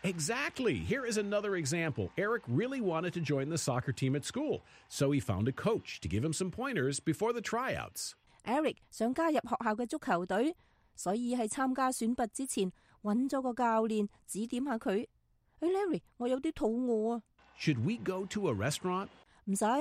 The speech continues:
Speaker 2: 你睇，嗰邊咪有個賣熱狗嘅攤檔咩？我哋去買個熱狗就得咯。
Speaker 1: Let me give you a pointer, Li Hua.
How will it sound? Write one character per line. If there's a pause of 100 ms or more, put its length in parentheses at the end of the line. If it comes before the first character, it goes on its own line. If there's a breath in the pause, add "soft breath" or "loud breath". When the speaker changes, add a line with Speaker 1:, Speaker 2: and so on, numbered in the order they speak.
(260)
Speaker 2:
你
睇， (180)
嗰
邊
咪
有
個
賣
熱
狗
嘅
攤
檔
咩？ (300 soft breath)
我
哋
去
買
個
熱
狗
就
得
咯。 (400)
Speaker 1:
Let
me
give
you
a
pointer,
Li
Hua.